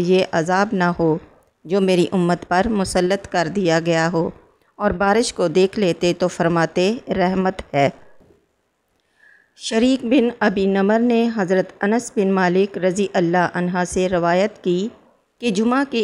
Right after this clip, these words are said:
एक रोज़ आदमी इस दरवाज़े से मस्जिद में दाखिल हुआ जो दारुल क़ज़ा की तरफ से था और रसूलुल्लाह सल्लल्लाहु अलैहि वसल्लम खड़े खुतबा इरशाद फरमा रहे थे।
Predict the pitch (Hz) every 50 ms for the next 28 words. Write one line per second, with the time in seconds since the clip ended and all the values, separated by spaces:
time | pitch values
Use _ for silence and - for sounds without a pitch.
0 | - 208 196 190 190 - 180 180 185 185 208 214 - - - - 190 185 185 175
1 | 185 190 202 208 - 196 214 208 - 170 175 175 170 175 175 180 190 202 214 220
2 | 214 226 214 202 185 180 180 190 190 - - 269 214 220 196 185 170 165 165 160
3 | 160 170 170 170 175 165 165 165 165 180 214 - - - _ _ _ _ _ _
4 | _ - 202 226 247 208 233 226 226 233 233 233 233 - - 202 185 175 214 233
5 | 247 - - 208 - - 175 180 180 - - 190 175 175 214 190 185 170 160 -
6 | - - _ _ _ _ _ _ _ 214 208 202 202 196 - 220 190 175 180 175
7 | 170 175 180 190 226 233 - - 233 208 190 170 165 165 180 190 208 233 247 208
8 | 190 - 185 180 165 170 180 185 175 175 175 175 - 180 170 170 180 190 202 220
9 | 214 - 190 165 180 185 202 - - - - - - 202 208 214 208 208 - -
10 | 170 165 165 - - - 170 165 165 170 170 170 165 165 165 160 160 165 - 165
11 | 156